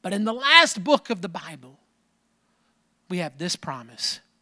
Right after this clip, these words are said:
Jesus said, "Behold, I stand at the door and knock. And if anyone hears my voice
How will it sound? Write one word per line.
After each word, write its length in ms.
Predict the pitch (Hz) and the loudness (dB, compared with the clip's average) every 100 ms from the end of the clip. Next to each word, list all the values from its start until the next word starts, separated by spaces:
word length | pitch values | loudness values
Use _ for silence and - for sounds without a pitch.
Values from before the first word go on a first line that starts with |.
| _ _ _ _ _ | _ _ _ _ _
Jesus 320 | - 190 175 170 | -6 -6 -4 -2
said, 220 | 190 160 | -2 -2
"Behold, 340 | 165 202 202 | 2 4 6
I 160 | 175 180 | 6 4
stand 480 | - 202 202 214 180 | -2 -2 0 0 -4
at 100 | 151 | -8
the 60 | |
door 300 | 151 170 190 | -8 -6 -4
and 140 | 185 165 | -6 -10
knock. 420 | 135 135 _ - _ _ _ _ | -12 -14 _ -20 _ _ _ _
And 80 | 139 | -20
if 120 | - | -10
anyone 320 | 165 180 202 | -6 -4 -4
hears 320 | 175 202 208 233 | 0 2 2 -2
my 160 | 240 | -6
voice 440 | 208 170 165 - | -4 -8 -8 -12